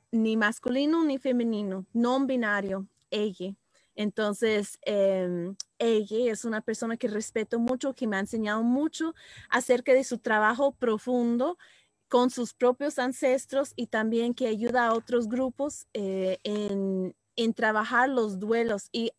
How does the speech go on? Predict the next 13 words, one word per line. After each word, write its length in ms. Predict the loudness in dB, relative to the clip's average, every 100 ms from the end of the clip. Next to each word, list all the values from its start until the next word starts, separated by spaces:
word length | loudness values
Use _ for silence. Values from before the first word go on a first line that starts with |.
| -4
en 120 | -2 -2
ese 240 | 0 0
momento 420 | 0 0 0 -2
en 80 | -4
particular, 720 | -4 -8 -8 -10 -4 0 -2 -4 -20 -20 _ _
es 240 | -2 -2 0
una 200 | 0 2
persona 420 | 0 0 -2 -2
que, 680 | -4 0 2 2 0 -2 -4
que 200 | -4 -2 -2
estoy 720 | -4 -4 -2 2 4 2 0
viendo 720 | -6 -2 0 2 2 2 0 -6
que 260 | -2 0 0